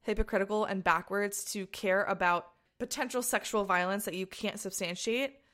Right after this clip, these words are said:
but not care about very real, repeatedly substantiated gun violence. And so she sponsors this law. It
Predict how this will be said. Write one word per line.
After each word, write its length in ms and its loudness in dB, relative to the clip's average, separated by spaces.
but 260 6
not 280 6
care 180 0
about 300 2
very 320 4
real, 520 2
repeatedly 560 0
substantiated 720 -6
gun 200 0
violence. 600 -10
And 140 -4
so 500 4
she 220 -2
sponsors 460 0
this 180 -2
law. 300 0
It 240 2